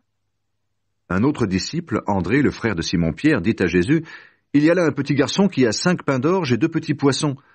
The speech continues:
Mais qu'est-ce que c'est pour tant de gens ? » Jésus dit, « Faites asseoir tout le monde. » Il y a beaucoup d'herbe à cet endroit, et les gens s'assoient.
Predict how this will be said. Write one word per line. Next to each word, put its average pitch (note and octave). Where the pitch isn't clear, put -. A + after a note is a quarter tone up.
Mais B2
qu'est-ce -
que -
c'est C3+
pour -
tant D#3
de B2
gens ? » C#3+
Jésus A#2+
dit, « B2
Faites C#3
asseoir B2
tout G2+
le F#2+
monde. » F2+
Il E2+
y F2+
a F#2+
beaucoup A#2+
d'herbe G#2+
à F2
cet -
endroit, E2+
et F2
les F2+
gens A2
s'assoient. -